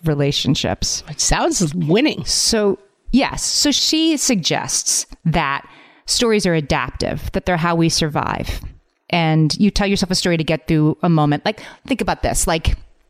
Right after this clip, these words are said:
Speaker 1: a dog bites you, and the story that you tell yourself in that moment is like, "I'm in danger," right? But then the next time you see a dog,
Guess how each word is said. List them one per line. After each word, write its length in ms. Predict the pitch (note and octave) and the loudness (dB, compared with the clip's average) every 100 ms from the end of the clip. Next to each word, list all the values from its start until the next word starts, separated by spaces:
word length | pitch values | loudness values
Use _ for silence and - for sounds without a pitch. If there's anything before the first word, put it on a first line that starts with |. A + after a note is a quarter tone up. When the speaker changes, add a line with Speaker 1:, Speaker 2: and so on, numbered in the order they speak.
| - | -4
Speaker 1:
a 60 | |
dog 340 | G3 G#3 G3 E3 | 0 2 0 0
bites 320 | D3+ C#3 - | -2 -2 -2
you, 200 | - - | 0 0
and 160 | E3 E3+ | 2 2
the 40 | |
story 480 | D#3+ G3 F#3 E3 E3 | 2 2 2 2 0
that 100 | F#3 | 0
you 120 | F3 | 0
tell 140 | F3+ F3+ | 2 2
yourself 260 | F3 E3+ | 2 0
in 140 | - E3 | 2 2
that 180 | D#3 | 2
moment 360 | D3 E3 D3 C#3 | 2 4 4 2
is 120 | D3+ | 0
like, 160 | C#3 C3+ | 0 -2
"I'm 100 | G#3 | 2
in 100 | G3 | 4
danger," 440 | A#3 A3+ D#3 F2+ D#3+ | 4 2 0 -2 0
right? 220 | E3+ G3+ | 0 0
But 140 | G3 | -2
then 100 | A3 | 0
the 80 | G#3 | 2
next 220 | G#3 G#3+ | 2 0
time 180 | - G3 | 0 2
you 80 | F3+ | 2
see 200 | - F#3+ | 2 0
a 60 | D#3+ | 2
dog, 480 | G3+ F#3+ C#3+ C#3 | 0 2 2 0